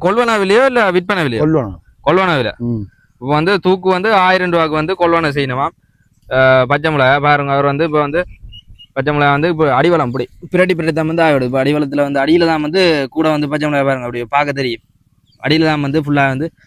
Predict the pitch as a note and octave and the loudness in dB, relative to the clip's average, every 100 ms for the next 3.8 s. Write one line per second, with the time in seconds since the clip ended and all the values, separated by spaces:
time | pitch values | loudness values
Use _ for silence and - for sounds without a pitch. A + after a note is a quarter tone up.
0 | _ _ A#2+ C#3 C#3 C3+ C3 B2+ A#2+ A2+ | _ _ -4 -2 0 0 0 0 -2 -4
1 | D#3 _ _ _ _ - C3 B2+ D3+ F#3+ | -12 _ _ _ _ -6 -2 0 0 2
2 | F#3+ F#3 F3+ F#3 G3+ F#3+ F3 E3 D3+ D#3+ | 2 2 2 4 4 4 4 2 2 0
3 | F3 E3+ F3+ D3+ B2+ C3 A#2+ | 0 0 0 0 0 0 0